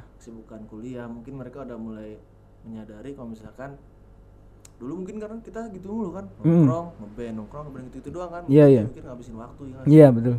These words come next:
Speaker 2: Nggak ada hasilnya gitu ya, Mas, ya?
Speaker 1: Nah,
Speaker 2: Iya, iya, gitu.
Speaker 1: karena mer-, men-, kan mungkin mereka tuh nggak nemu passionnya di sana gitu.
Speaker 2: Hmm.
Speaker 1: Jadi ngejalanin itu juga dari hati. Beda kalau emang misalkan dia niat bener, kayak lu sekarang nih.
Speaker 2: Hmm.
Speaker 1: Buktinya kan lu ngejalanin apa yang lu mau.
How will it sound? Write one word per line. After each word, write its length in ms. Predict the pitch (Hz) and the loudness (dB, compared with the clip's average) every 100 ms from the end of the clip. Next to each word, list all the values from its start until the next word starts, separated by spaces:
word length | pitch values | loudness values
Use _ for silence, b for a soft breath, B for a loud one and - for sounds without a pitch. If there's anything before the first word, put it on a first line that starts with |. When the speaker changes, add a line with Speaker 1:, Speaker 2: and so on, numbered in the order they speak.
| - | -2
Speaker 2:
Nggak 180 | 127 123 | 2 6
ada 120 | 147 | 6
hasilnya 380 | 135 - 170 202 | 6 8 10 12
gitu 160 | 170 156 | 10 10
ya, 120 | 165 | 8
Mas, 140 | 170 | 6
ya? 140 | 156 143 - b b | 4 2 -2 b b
Speaker 1:
Nah, 240 | - 131 123 | -16 -14 -4
Speaker 2:
Iya, 220 | 143 147 131 | 6 8 8
iya, 180 | 123 117 | 6 4
gitu. 180 | 113 117 | -2 -4
Speaker 1:
karena 200 | 117 156 | -6 -8
mer-, 240 | 170 135 - | -14 -14 -18
men-, 140 | 120 | -16
kan 140 | 131 180 180 - - - | -14 -14 -16 -20 -20 -20
mungkin 420 | 127 123 - 180 180 165 | -20 -20 -18 -16 -16 -16
mereka 240 | 135 127 143 | -18 -16 -16
tuh 120 | 175 | -16
nggak 160 | 143 | -16
nemu 200 | 123 139 147 | -16 -16 -16
passionnya 380 | 127 - 135 | -18 -18 -20
di 80 | 156 | -18
sana 320 | 131 131 151 | -16 -16 -14
gitu. 140 | 120 170 | -2 2
Speaker 2:
Hmm. 240 | 185 165 | 4 4
Speaker 1:
Jadi 80 | 127 | 4
ngejalanin 380 | 151 131 117 123 | -2 -12 -12 -12
itu 100 | 143 160 | -16 -16
juga 160 | 127 | -16
dari 220 | 110 107 110 | -16 -16 -18
hati. 340 | 135 - 123 - - - - - - - | -20 -16 -18 -18 -20 -20 -20 -20 -20 -20
Beda 280 | - 117 151 | -16 -12 -12
kalau 160 | 135 120 | -12 -12
emang 120 | 117 | -12
misalkan 260 | 113 117 123 | -16 -18 -18
dia 100 | 131 | -16
niat 200 | 120 113 | -16 -16
bener, 280 | 113 113 120 | -16 -16 -14
kayak 180 | 120 | -14
lu 100 | 127 139 | -12 -10
sekarang 280 | 151 165 170 | -8 -8 -10
nih. 140 | 165 | -10
Speaker 2:
Hmm. 300 | - 147 143 113 | 2 4 6 2
Speaker 1:
Buktinya 380 | - - - 143 | -4 -16 -16 -16
kan 100 | 143 151 | -16 -16
lu 100 | 147 | -16
ngejalanin 400 | 123 113 107 107 | -16 -16 -16 -18
apa 180 | 104 107 | -18 -20
yang 120 | 107 | -18
lu 100 | 107 | -18
mau. 200 | 113 120 | -16 -14